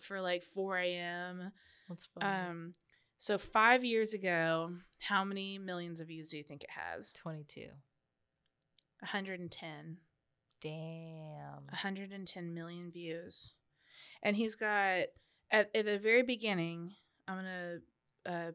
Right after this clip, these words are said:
Speaker 1: put it on and hopefully it doesn't play on my phone 'cause we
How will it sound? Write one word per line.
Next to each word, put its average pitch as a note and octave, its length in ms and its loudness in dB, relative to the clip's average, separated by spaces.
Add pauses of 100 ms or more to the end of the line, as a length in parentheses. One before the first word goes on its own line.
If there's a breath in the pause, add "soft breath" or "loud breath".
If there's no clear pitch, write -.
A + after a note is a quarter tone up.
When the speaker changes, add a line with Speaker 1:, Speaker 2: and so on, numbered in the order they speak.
Speaker 1:
put F#3+ 120 -4
it F3+ 100 -6
on E3+ 220 -10
and E3 80 -10
hopefully F3 300 -12
it F3+ 40 -12
doesn't F3 240 -16
play F#3 180 -12
on F3 100 -10
my E3+ 100 -14 (120)
phone C4+ 300 -6
'cause A#3+ 260 -12
we C#4 600 -10